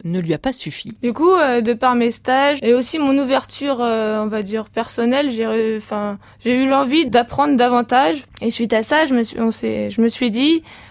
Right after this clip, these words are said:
Speaker 2: Bon, bah, il y a l'agriculture et moi, qu'est-ce que je, comment j'ai envie de voir cette agriculture ? » Et on s'est dit qu'il y avait le besoin donc d'aller plus loin et d'aller peut-être voir le monde et, euh, voyager pour, euh, pour découvrir une nouvelle façon de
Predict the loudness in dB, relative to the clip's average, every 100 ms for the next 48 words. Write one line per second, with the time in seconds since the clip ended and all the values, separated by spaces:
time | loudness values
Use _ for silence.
0 | -12 0 4 4 4 4 4 2 0 -2
1 | -2 -4 -6 -2 2 4 4 0 -2 -6
2 | -2 0 2 2 0 -4 -4 -6 -2 0
3 | 2 2 2 0 0 -2 -2 -4 -4 -4
4 | -6 -10 -12 -14 -16 -20 -14 -4 -4 0
5 | 0 0 0 2 0 2 2 2 2 -2
6 | -10 -20 -2 0 2 0 -2 -10 -4 0
7 | 2 0 -2 _ -20 -20 -20 -8 0 0
8 | 0 0 0 0 -2 0 0 0 0 0
9 | 2 0 0 -2 -4 -6 -8 -12 -16 _
10 | _ _ -12 2 4 4 2 -2 -2 -4
11 | 0 0 0 0 -4 -8 -4 -4 -6 -8
12 | -4 -2 0 -2 -2 -4 -4 -8 -4 -4
13 | -2 -4